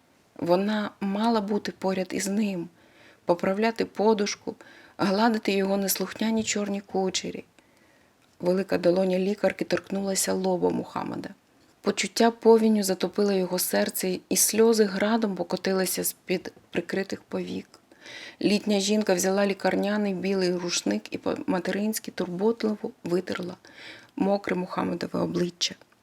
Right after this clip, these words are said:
Піднесла йому до губ склянку з водою. Він зробив кілька ковтків і знову, заплющуючи від утоми очі, запитав: «Вона жива?» «Жива, любий, жива, з нею все буде гаразд.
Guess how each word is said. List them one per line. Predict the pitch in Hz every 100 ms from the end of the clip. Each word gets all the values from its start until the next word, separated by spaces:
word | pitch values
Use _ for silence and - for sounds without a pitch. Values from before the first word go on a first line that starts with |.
| _ _
Піднесла | 202 220 233 247 202
йому | 180 175 175
до | 180
губ | 180 185
склянку | - 196 208 208 185
з | 185
водою. | 180 180 - 190 196 _ - - - - - 202
Він | 247 247
зробив | 247 226 254
кілька | - 220 -
ковтків | 214 202 - - 220 233 -
і | 190
знову, | 180 202 226 233 190
заплющуючи | 185 - 190 196 - 190 196 - 180 -
від | 180 -
утоми | 175 185 180 175 -
очі, | 202 - - - _
запитав: | - - 190 - 185 185 - _ _ _ _ _
«Вона | - 180 190 202
жива?» | 208 202 226 254 - _ _ _ _ _ _ -
«Жива, | 240 247 247 220
любий, | 170 156 151
жива, | 185 190 202 170 -
з |
нею | 170 190 190
все | - 190
буде | 185 185
гаразд. | 185 190 170 160 -